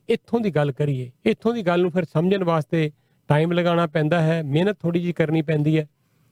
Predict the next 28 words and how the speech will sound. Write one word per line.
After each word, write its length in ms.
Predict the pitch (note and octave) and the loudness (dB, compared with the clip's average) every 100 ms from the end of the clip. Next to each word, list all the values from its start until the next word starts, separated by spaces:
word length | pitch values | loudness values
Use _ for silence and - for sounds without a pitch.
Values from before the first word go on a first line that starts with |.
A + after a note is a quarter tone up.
| _ _ _ | _ _ _
ਤੇ 60 | - | -2
ਉਹਦੇ 260 | G#3 G#3 G#3 | 0 2 2
ਲਈ 300 | F#3+ F#3 F3 _ _ - | 2 0 -6 _ _ 0
ਮੈਂ 80 | F3+ | 0
ਇਸ 140 | E3+ | 0
ਕਰਕੇ 300 | F#3+ F3 F3+ | -2 -2 -2
ਦੇਖਿਆ 340 | D#3+ D#3 F3+ F3 | -2 -2 0 -2
ਕਿ 80 | |
ਬਹੁਤੇ 280 | D#3+ F3+ G#3 | -2 -2 0
ਵਾਰੀ 240 | F#3 E3+ E3 | 0 0 -2
ਅਸੀਂ 280 | - D#3+ - _ _ _ - | 0 -2 -2 _ _ _ -4
ਆਪਣੀਆਂ, 420 | E3+ G#3 G#3 A3 - | -2 0 0 -2 -4
ਆਪਣੀਆਂ 440 | G3+ - A#3+ A#3+ | -4 -2 0 0
ਇੱਥੋਂ 320 | B3 A3 B3 C4 | 0 0 0 0
ਦੀਆਂ 120 | B3+ | 0
ਸਮੱਸਿਆਵਾਂ 580 | F3+ F3+ - F3 E3+ D#3 | 0 -2 0 0 0 0
ਦੀ 80 | |
ਗੱਲ 200 | C#3+ C#3+ C#3+ E3+ | 0 -2 0 -4
ਘੱਟ 140 | - | -4
ਕਰਦੇ 340 | - C3 B2 | -6 -4 -4
ਹਾਂ। 60 | A#2+ - | -4 0
ਪਲੀਜ਼, 280 | A3+ G3+ B2 _ _ _ - | 2 2 -2 _ _ _ -2
ਇਹ 80 | E3 | 0
ਮੇਰੀ 180 | D#3+ | 0
ਤੁਹਾਨੂੰ 240 | D#3 D#3 C3+ | 0 -2 0
ਬਾਰ-ਬਾਰ 360 | C#3+ C#3+ D3+ | 0 0 -2
ਬੇਨਤੀ 500 | B2+ C#3 C#3 C#3 F#3+ | -2 -2 -2 0 0
ਹੈ 120 | G3+ | -2